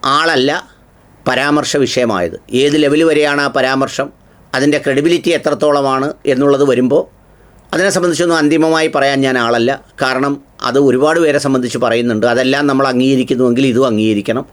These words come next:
അല്ലെങ്കിൽ ഇതില്ലാത്ത ആളുകളെക്കുറിച്ചൊന്നും പറയാത്ത ഒരാളുണ്ട്. എൻ്റെ കിമ്മളിയനെക്കുറിച്ചൊന്നും പറഞ്ഞിട്ടില്ല.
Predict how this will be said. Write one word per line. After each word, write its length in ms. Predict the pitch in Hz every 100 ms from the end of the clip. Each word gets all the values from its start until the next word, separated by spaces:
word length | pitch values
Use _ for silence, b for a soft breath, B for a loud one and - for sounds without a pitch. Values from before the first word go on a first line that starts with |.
| B B B
അല്ലെങ്കിൽ 300 | 123 139 147
ഇതില്ലാത്ത 460 | 139 135 147 165 190
ആളുകളെക്കുറിച്ചൊന്നും 840 | 160 147 151 147 156 143 139 147 151
പറയാത്ത 360 | 147 170 170
ഒരാളുണ്ട്. 400 | 170 165 165 151 - - - _ _ - -
എൻ്റെ 200 | 151 160
കിമ്മളിയനെക്കുറിച്ചൊന്നും 920 | 170 175 185 185 175 165 147 147 165
പറഞ്ഞിട്ടില്ല. 540 | 147 135 131 113 113